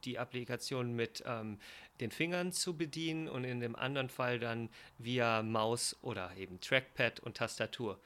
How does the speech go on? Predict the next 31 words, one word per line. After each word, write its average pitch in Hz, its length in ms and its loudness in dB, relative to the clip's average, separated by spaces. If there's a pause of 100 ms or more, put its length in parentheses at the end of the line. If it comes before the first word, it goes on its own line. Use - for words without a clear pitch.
(340)
Das 127 160 -4
finde 175 240 0
ich - 80 -2
sehr 147 160 4
spannend. 123 500 2
Das 104 160 -6
heißt, 123 320 0 (460)
ähm, 120 340 2 (300)
obwohl 143 340 2
Apple 151 300 2
ja 139 140 6
jetzt 135 200 4
in 135 80 -2
den 127 80 4
letzten 127 300 0
Jahren 139 480 4
immer 143 320 2
betont 147 500 0
hat, 139 220 2 (340)
dass, 123 280 4
ähm, 120 460 4 (840)
dass 131 220 2
es, - 200 -4 (560)
dass - 300 2 (120)
I 127 120 8
O 120 80 6
S 151 320 4
und 127 260 0
Mac 139 220 8
O 143 100 4
S - 380 2